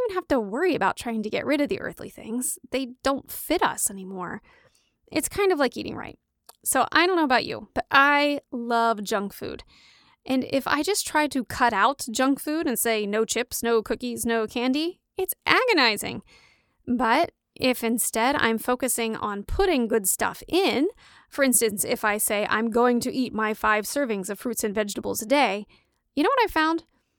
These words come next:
That I'm so busy eating the good stuff, it fills me up, and I don't have room for the bad stuff. So it kinda just stops mattering.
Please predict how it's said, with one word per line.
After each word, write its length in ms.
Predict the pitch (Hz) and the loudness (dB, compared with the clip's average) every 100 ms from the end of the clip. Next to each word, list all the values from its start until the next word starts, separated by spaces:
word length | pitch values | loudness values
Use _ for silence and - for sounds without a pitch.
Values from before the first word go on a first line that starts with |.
| _ | _
That 160 | - 269 | -4 -2
I'm 220 | - 277 | 2 2
so 300 | 269 - 349 | 2 2 2
busy 420 | 440 269 226 233 - | 0 -2 -2 -6 -4
eating 360 | 262 269 294 | 0 4 4
the 60 | 247 | 2
good 200 | 220 247 | 0 -2
stuff, 480 | - 339 453 - - - - | 0 0 0 -6 -16 -18 -4
it 240 | 240 - | -4 -4
fills 340 | - 269 277 | -2 0 2
me 160 | 269 262 | 2 4
up, 300 | 285 - - - _ - | 2 -2 -8 -20 _ -12
and 80 | 233 | -6
I 100 | 294 | -4
don't 160 | - - - | -6 -10 -6
have 220 | 302 262 | -4 0
room 360 | 262 359 285 277 | 0 2 2 0
for 140 | - | -4
the 80 | 262 | -4
bad 260 | 302 415 | -2 0
stuff. 420 | - - - - - _ _ _ - | 0 -2 -6 -8 -20 _ _ _ -16
So 240 | - 254 | -6 -4
it 120 | 254 | -4
kinda 240 | - 339 440 | -6 -4 -2
just 260 | 392 - | 0 0
stops 400 | - - 262 - | 0 -4 -4 -4
mattering. 480 | 233 285 320 - 220 | -4 -2 -4 -6 -12